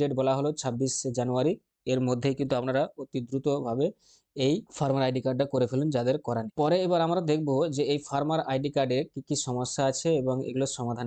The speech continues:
কি। না, অনেক কৃষক অভিযোগ করেছেন যে ফার্মার আইডি তৈরির সময় তাদের নাম, জমির রেকর্ড এবং আধারের নামের সাথে না মেলার কারণে সমস্যা হচ্ছে। এই সমস্যার সমাধানে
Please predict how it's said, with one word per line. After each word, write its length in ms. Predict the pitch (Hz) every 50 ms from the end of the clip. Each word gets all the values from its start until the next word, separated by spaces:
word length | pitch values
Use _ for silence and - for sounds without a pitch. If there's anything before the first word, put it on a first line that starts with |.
| 113
কি। 100 | 110 _ - 143
না, 60 | 135 - - 131
অনেক 180 | 135 147 160 160 160 -
কৃষক 400 | 156 147 - - 165 135 131 135 - _ _ _ _ _ _ -
অভিযোগ 360 | 123 127 131 143 143 151 147 147 -
করেছেন 340 | 151 143 143 135 - 160 151 151 139 131
যে 80 | 139 135 131 -
ফার্মার 300 | - 127 131 135 139 139 135 - 131
আইডি 200 | 131 131 143 135 -
তৈরির 240 | 131 127 131 131 131 -
সময় 200 | 143 135 139 131 -
তাদের 180 | 127 127 131 131 120 120
নাম, 140 | 120 123 127 143 165 - - 120 113 113
জমির 320 | 127 127 127 135 139 127 123 127
রেকর্ড 320 | 123 120 - 131 135 135 139 - 135
এবং 140 | 127 131 131 - - 120
আধারের 300 | 127 131 135 139 143 139 131
নামের 220 | 127 123 131 131 131 -
সাথে 220 | 151 139 - - 143 135 127
না 80 | 123 123 123
মেলার 220 | 127 127 127 131 135 -
কারণে 240 | 123 123 127 127 143 143 - -
সমস্যা 320 | 123 120 123 - - 127 113
হচ্ছে। 220 | 113 110 - - - - 151 160 170
এই 100 | 165 143 135 - - _ _ _ _ _ _ - - -
সমস্যার 440 | 143 135 139 147 147 - - 160 151 - -
সমাধানে 440 | 147 135 135 131 135 139 139 143